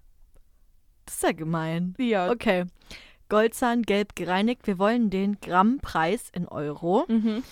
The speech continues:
Speaker 1: Einmal, es mu-, es muss ja richtig, okay.
Speaker 2: <laughs>
Speaker 1: Ich runde, weil sonst ist es so aufwendig.
Speaker 2: Gerne.
Speaker 1: Einmal elf Euro pro Gramm.
Speaker 2: Mhm.
Speaker 1: Einmal zweiundzwanzig Euro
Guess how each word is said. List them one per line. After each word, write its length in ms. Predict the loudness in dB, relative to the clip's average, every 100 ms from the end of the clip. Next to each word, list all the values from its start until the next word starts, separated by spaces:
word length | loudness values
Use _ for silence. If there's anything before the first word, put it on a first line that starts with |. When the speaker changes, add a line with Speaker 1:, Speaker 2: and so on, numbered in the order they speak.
| -20 -20 -20 -2
Speaker 1:
Einmal, 520 | 2 4 4 4 2 0
es 100 | -6
mu-, 120 | -6 -6 -6
es 180 | -10 -10
muss 180 | -14 -8
ja 80 | -8
richtig, 420 | -8 -8 -10 -10 -6
okay. 640 | -2 2 2 2 0 0 -2 -4
Speaker 2:
<laughs> 100 | -8
Speaker 1:
Ich 200 | -8 2
runde, 420 | 4 4 4 4
weil 120 | 2
sonst 220 | 0 -2 -4
ist 120 | -12
es 40 |
so 60 | -8
aufwendig. 380 | -10 -8 -4 -2
Speaker 2:
Gerne. 160 | -2 -6 -16 -20 -14 0
Speaker 1:
Einmal 540 | 2 4 4 4 2 -2 0
elf 460 | 4 4 2 -4 -4
Euro 440 | 0 0 0 -4 -4
pro 220 | -10 -14
Gramm. 340 | -10 -6 -6 -8 -8
Speaker 2:
Mhm. 340 | -8 -6 -8 -12 _ -20 -20 -20 _
Speaker 1:
Einmal 540 | -4 -2 0 0 -2 -4 -8 _ _ _ -4
zweiundzwanzig 680 | 0 0 0 -6 -6 -8
Euro 360 | -4 -4 -4 -10